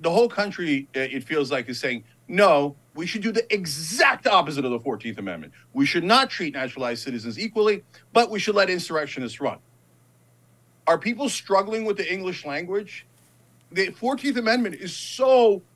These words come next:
clear. And so the question is, do you think Donald Trump did an insurrection? And as you know the, the details of the fake elector scheme,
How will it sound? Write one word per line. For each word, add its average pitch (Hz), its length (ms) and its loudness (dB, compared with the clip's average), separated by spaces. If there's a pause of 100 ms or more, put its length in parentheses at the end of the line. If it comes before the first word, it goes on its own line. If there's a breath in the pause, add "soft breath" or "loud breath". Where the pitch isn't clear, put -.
(140)
clear. 226 600 0 (300 soft breath)
And 180 120 -6
so 220 100 2
the 214 120 6
question 240 420 2
is, 180 180 -6
do 135 80 -12
you 196 100 -8
think 190 160 -4
Donald 175 280 -4
Trump 165 260 -6
did 151 140 -4
an 139 100 0
insurrection? 135 580 -4 (440 soft breath)
And 175 180 -2 (140)
as 180 180 0
you 185 320 -6
know 185 220 -2
the, 175 280 0 (240)
the 147 280 -6
details 143 880 -4
of 131 240 -2
the 127 300 -2
fake 180 260 -4
elector 131 380 -4
scheme, 82 360 -16